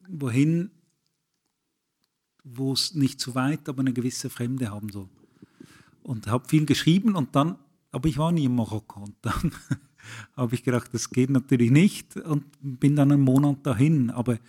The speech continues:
warum Marokko ist nicht, im, das ergibt sich im Schreibprozess eigentlich innerhalb von einer Sekunde. Und dann später schaue ich dann, ja,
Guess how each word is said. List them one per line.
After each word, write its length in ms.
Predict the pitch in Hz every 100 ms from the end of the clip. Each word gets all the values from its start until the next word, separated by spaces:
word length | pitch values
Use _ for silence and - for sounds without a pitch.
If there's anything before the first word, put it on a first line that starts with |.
| - - -
warum 600 | 107 104 123 185 190 208
Marokko 500 | 151 123 139 139 156
ist 340 | 139 - -
nicht, 520 | 92 - 143 151 - 151
im, 340 | 143 127 - - - _ _ _ _ _ _ _ _
das 160 | 123 110
ergibt 800 | 123 - - 180 196 - 165 -
sich 160 | 165
im 120 | 147
Schreibprozess 760 | 131 - 175 - 185 - 151 -
eigentlich 420 | - 151 156 143 _ _ _ _ _ _ _
innerhalb 420 | 175 151 135 147
von 120 | - 135
einer 220 | 135 143
Sekunde. 520 | 120 - 139 147 110 _ - - _ _ _ _ _ - _ _ _ _
Und 320 | - 156 - -
dann 280 | 165 190 -
später 460 | - - 160 113 175
schaue 220 | 165 151
ich 60 | 147
dann, 180 | 151 139
ja, 180 | 131